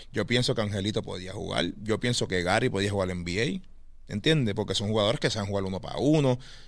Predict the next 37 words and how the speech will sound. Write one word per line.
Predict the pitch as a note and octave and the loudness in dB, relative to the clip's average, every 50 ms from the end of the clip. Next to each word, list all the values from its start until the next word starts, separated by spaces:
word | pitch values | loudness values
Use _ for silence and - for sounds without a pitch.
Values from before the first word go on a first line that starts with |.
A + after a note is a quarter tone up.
| - - - - - - - - | -18 -18 -18 -20 -18 -18 -18 -10
pero | - G2+ G#2 G2+ F#2+ G2 - - - - - - - - - - - - | -8 -6 -4 -4 -4 -6 -8 -10 -14 -18 -18 -18 -18 -18 -18 -18 -18 -16
no | - G#2+ A2 A#2+ A#2+ B2+ C3+ | -14 -8 -2 0 2 2 4
nos | C#3+ D3+ D3+ C#3+ | 4 4 4 4
ayudamos | C#3+ C3 A#2+ A2 G#2+ G#2 A2+ C#3 F#3 G3 F3 - | 4 2 4 2 2 2 2 2 2 2 0 2
cuando | - A#2 G#2+ G#2 | 0 0 0 -2
estamos | G2+ - - G#2 G#2+ G2+ F#2+ G#2 | -4 -4 -6 -4 -4 -4 -4 -4
ahí. | F#2 F#2 F2 E2 - - - - - - - - - | -4 -4 -4 -6 -8 -12 -14 -18 -18 -18 -18 -18 -14
Por | - G#2 G#2+ | -10 -8 -6
ejemplo, | B2 C3+ C3+ - B2 A2 G2+ F#2 - | -6 -6 -6 -2 0 0 0 0 0
Carlos | - G#2+ G#2+ G#2+ A2+ A2+ | 0 0 2 2 2 2
Arroyo | - G#2 A2+ B2+ D#3+ | 0 2 2 2 2
estuvo | F#3+ - - F#3+ F3 | 2 2 2 2 4
un | D#3 D3 | 4 2
montón | C#3 B2+ B2 - A#2+ A2 | 2 0 0 -2 -2 0
de | A2 | 0
años | A2+ A2+ A2 A2 G2 | 0 0 0 -2 -2
en | G2+ G2+ F#2+ | -2 -4 -4
Europa, | F#2+ F#2 G#2+ C3+ E3 - - C3+ - - - - - - - - - - - - - | -2 -2 -2 -2 -2 -2 -2 -4 -4 -6 -12 -16 -18 -18 -18 -18 -18 -18 -18 -10 -6
¿entiendes? | G#2 A2 - D3 C#3+ B2+ A2+ G#2 G2+ G#2 - - - - - - - - - - - - - - | -6 2 4 4 4 6 4 0 -2 -4 -8 -14 -18 -16 -18 -18 -18 -18 -18 -18 -18 -18 -18 -8
Pero | - A2+ A#2 A#2 A#2 A2+ G#2+ | -2 0 2 4 4 2 2
tú | - - A#2+ A#2+ | 0 -2 0 2
no | C3 C3+ C3 | 2 4 2
atraes | A2+ - - A#2+ E3 F3+ F3 E3+ D3+ | 2 0 0 -2 2 4 4 6 6
a | C3 A#2 | 6 4
los | A2 - | 4 2
otros. | - A2+ A#2 G#2+ - G#2+ F#2+ E2 | 2 2 2 2 2 0 0 0
Nosotros | G#2 G#2 A2+ A2 B2+ | 2 2 2 2 2
tenemos | - F3 F3+ F#3 F#3 | 2 4 6 6 6
un | F#3 | 6
montón | E3+ D#3+ - C#3+ | 6 4 4 4
de | C3+ | 6
jugadores | B2+ B2 A#2+ A#2 A#2 A2+ | 6 8 8 6 6 2
que | A2 | 0
podían | G#2+ G#2+ A2 | 2 2 4
jugar | A2 A2 G#2+ G#2 | 4 4 4 4
en | G2+ G2 | 2 2
Europa, | G2 F#2 F2+ G2+ - - F#2 A3+ | 2 2 2 0 0 0 -4 -4